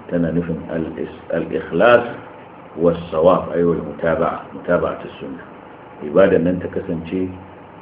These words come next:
ah, ta kasance dan Allah aka yi ta, kuma ta dace da sunnar Annabi sallallahu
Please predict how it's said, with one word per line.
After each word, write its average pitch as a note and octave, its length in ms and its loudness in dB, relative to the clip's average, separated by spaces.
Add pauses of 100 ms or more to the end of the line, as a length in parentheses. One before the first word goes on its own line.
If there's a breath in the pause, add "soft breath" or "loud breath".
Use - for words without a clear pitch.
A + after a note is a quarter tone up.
(160)
ah, C#2+ 400 -8 (800)
ta - 160 -6
kasance F2+ 560 0
dan G2 240 4
Allah G2+ 320 0
aka - 80 -4
yi G2 240 0
ta, A#2+ 160 0 (240)
kuma E2+ 160 0
ta E2 160 -4
dace E2+ 320 2
da C#2 160 -6
sunnar E2 240 -2
Annabi E2 400 -4 (560 loud breath)
sallallahu E2 480 0